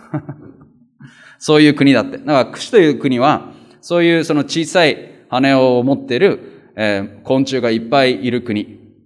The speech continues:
で、水がいっぱい流れてて、で、それで、えー、ナイル川の、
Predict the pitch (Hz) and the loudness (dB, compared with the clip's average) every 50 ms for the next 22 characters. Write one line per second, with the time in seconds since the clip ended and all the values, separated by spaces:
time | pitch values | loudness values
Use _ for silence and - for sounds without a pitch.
0 | _ _ - 135 131 131 135 127 147 143 143 135 139 139 156 156 151 151 147 156 | _ _ -6 -2 2 2 2 2 2 0 0 0 0 -2 0 2 2 4 4 4
1 | 143 131 - 107 - 160 175 143 - - - - - - _ _ _ - - 196 | 2 2 0 -2 -2 -2 -2 -2 -2 -8 -16 -20 -20 -20 _ _ _ -6 -2 -2
2 | 170 - 170 170 170 170 190 165 127 - - - - - - _ - 117 117 110 | -2 0 0 0 2 2 2 2 2 0 -6 -16 -20 -20 -20 _ -6 -2 -2 0
3 | 107 104 101 98 98 98 98 85 - 110 127 135 139 139 143 123 120 104 101 104 | 0 0 -2 -2 -4 -6 -8 -10 -8 -2 0 2 2 2 2 2 2 0 0 0
4 | 135 135 104 90 - - - - | 0 -2 -2 -4 -8 -20 -20 -20